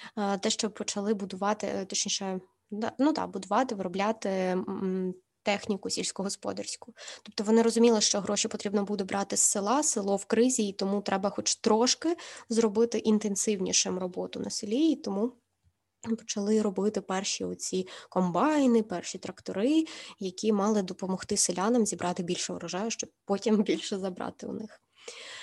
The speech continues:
А, далі, стосовно колективізації, такий момент, ну, я навіть не знаю, як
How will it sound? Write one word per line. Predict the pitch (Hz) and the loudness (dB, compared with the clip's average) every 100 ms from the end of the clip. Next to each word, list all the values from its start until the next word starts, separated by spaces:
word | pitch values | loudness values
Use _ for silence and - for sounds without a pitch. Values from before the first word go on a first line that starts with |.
| - _ - | -16 _ -10
А, | 208 202 202 196 196 | -6 -4 -2 -2 -4
далі, | 185 202 269 285 240 | -2 0 4 6 6
стосовно | - - - 214 214 | 4 -2 -4 0 0
колективізації, | 208 202 - 202 196 214 262 - 226 | 0 -6 -6 -6 -2 -2 0 0 0
такий | 214 - | -2 -4
момент, | 196 190 185 185 190 - - 214 - _ _ _ _ _ - - | -2 -2 -2 -2 -2 -4 -6 -10 -14 _ _ _ _ _ -20 -4
ну, | 240 233 226 | 0 2 0
я | 208 233 | 0 4
навіть | 240 226 226 | 6 4 2
не | |
знаю, | 220 214 185 | 0 0 0
як | 185 | -2